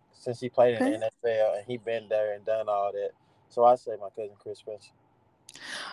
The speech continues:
Speaker 2: All right. So high school is almost over.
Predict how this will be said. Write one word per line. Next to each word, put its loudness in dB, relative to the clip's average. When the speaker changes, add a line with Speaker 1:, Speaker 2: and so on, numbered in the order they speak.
Speaker 2:
All 8
right. 10
So 6
high 8
school 8
is 8
almost 6
over. 4